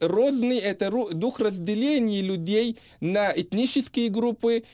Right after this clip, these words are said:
и на религиозные кру-, группы, чтобы мир никогда не сохранился в Украине. Вот и кто это делает.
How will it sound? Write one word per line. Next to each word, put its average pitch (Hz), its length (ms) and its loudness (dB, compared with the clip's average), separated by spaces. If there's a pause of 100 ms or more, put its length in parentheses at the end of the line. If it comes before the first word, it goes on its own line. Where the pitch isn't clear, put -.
(120)
и 185 120 0
на 202 220 2
религиозные 196 640 0
кру-, 247 240 0
группы, 214 480 -2
чтобы 202 300 -2
мир 262 260 2
никогда 247 560 0
не 233 300 0 (160)
сохранился 202 680 -2
в 180 60 -6
Украине. 175 460 -2
Вот 247 240 0
и 220 40 -4
кто 196 220 -4
это 180 140 -2
делает. 131 420 -4